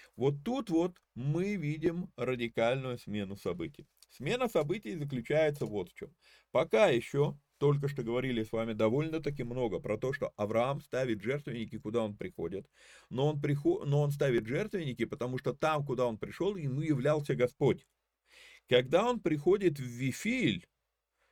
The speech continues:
мы не читаем, мы не видим, что Господь ему явился, а теперь уже он ставит жертвенник, скажем так,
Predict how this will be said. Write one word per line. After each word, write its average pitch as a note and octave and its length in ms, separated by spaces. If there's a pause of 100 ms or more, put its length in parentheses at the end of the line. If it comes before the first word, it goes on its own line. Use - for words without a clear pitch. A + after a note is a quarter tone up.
(500)
мы D3 260
не G3+ 180
читаем, F#3+ 800
мы C#3 200
не D#3+ 180
видим, E3 440 (120)
что C#3+ 760 (220)
Господь C#3+ 500
ему B2+ 200
явился, A2+ 680 (720)
а B2+ 480
теперь E3+ 400
уже F#3+ 480
он F#3 500 (280)
ставит D3 480 (120)
жертвенник, B2+ 800 (140)
скажем D3 420
так, C#3 260